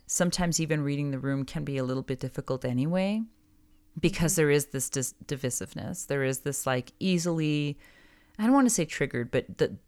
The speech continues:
Speaker 1: the temperament is so short that it, it's easy to go from zero to a hundred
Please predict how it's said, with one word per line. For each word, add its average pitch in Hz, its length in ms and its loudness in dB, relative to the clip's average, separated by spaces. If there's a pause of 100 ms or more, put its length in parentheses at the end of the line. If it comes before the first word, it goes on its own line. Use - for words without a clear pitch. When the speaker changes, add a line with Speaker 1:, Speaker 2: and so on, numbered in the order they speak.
(140)
Speaker 1:
the 147 120 -4
temperament 175 720 2
is 147 180 -4
so 147 420 2
short 127 540 0 (120)
that 131 140 0
it, 127 120 -2 (180)
it's 143 180 -8 (120)
easy 151 300 0
to 135 60 -6
go 127 200 2
from 147 200 -6
zero 135 300 0
to 131 120 0
a 131 100 0
hundred 131 720 0